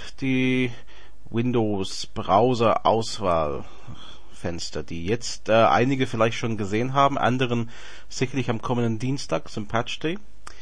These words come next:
Es ist eine Sache, dass seit Jahren diskutiert wurde, auf E-U-Ebene vor allem, ähm, in, in U S A auch,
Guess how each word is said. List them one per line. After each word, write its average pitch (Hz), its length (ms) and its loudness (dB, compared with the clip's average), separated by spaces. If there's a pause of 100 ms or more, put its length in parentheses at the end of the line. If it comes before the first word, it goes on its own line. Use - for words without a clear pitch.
(640)
Es 147 160 -2
ist 202 180 -4
eine 208 120 0
Sache, 165 280 6
dass 143 260 0
seit 104 260 2
Jahren 131 720 4 (240)
diskutiert 123 640 -2
wurde, 123 420 4 (560)
auf - 840 -2
E-U-Ebene 104 500 0
vor - 160 -2
allem, 104 280 0 (380)
ähm, 87 320 -2
in, 202 200 -6
in 170 520 -4
U 117 120 0
S 151 120 0
A - 120 8
auch, - 320 0